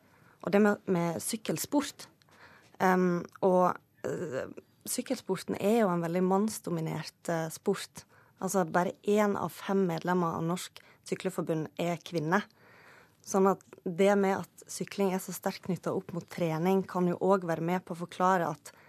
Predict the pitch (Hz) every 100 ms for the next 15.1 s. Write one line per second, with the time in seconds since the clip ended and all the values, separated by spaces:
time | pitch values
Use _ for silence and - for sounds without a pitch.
0 | _ - 180 185 180 - - - 175 160
1 | - 190 170 170 170 165 - 175 175 160
2 | _ _ _ _ _ - - 170 190 151
3 | - - 180 - 190 - - - - _
4 | - - - 196 190 175 - 175 196 180
5 | 180 175 170 180 175 202 - - - -
6 | - - - 170 160 156 151 151 - -
7 | - - - - 185 175 - 196 196 -
8 | - - 196 180 175 - 233 - - -
9 | - 196 - 175 165 156 175 175 - 170
10 | 165 - 147 - - 151 - - 165 -
11 | - 160 160 156 - - - - 165 208
12 | 180 170 165 - - - 170 - 170 160
13 | 160 156 - 165 160 170 160 - - -
14 | 214 214 - - - - - 180 175 190
15 | 196